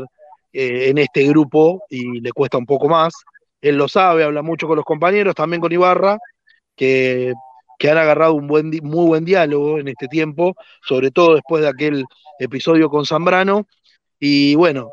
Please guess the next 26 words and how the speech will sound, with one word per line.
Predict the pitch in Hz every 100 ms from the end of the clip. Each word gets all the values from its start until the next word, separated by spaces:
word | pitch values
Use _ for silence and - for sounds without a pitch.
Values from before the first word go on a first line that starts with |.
| -
sabemos | - 185 226 214
el | 180
sentimiento | 156 175 151 156 180 175 135 127 120
que | 131
tiene | 135 131 127 120 _ _ _ _ -
Pipa | 156 143
con | 139 139
Boca | 156 170 160 160 147 131
y | 123 120 117 _ -
lo | 131
que | 135
significa | 143 139 135 156 156
para | 143 139
él | 151
el | 143
gol, | 151 156 147 - - -
además | 123 127 143 143
a | 147
River, | 160 170 160 185
que | 165
es | 139
el | 127
tercero | 143 143 185 151
que | 135
le | 135 139
convierte. | 147 170 165 160 170